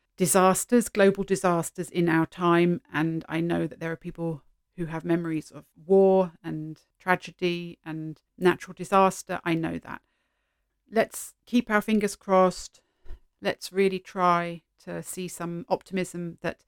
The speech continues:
in a generation's time, maybe somebody will laugh and say, "Ah, you're winding me up. It can't have been that bad."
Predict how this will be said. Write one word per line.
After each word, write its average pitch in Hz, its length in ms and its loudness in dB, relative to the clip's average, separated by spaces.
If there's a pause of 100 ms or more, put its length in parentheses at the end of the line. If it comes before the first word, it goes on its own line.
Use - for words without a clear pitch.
(120)
in 202 380 6 (240)
a 202 80 2
generation's 180 760 0
time, 151 440 -6 (140)
maybe 202 280 2
somebody 170 340 -2
will 160 140 -4
laugh 160 420 -2
and 170 100 -8
say, 160 440 -8 (340)
"Ah, 156 220 -6
you're 160 160 -2
winding 165 420 2
me 151 80 4
up. - 220 -8
It - 100 -20
can't 170 240 -2
have 143 120 -14
been 143 180 -8
that 151 220 -10
bad." 139 320 -20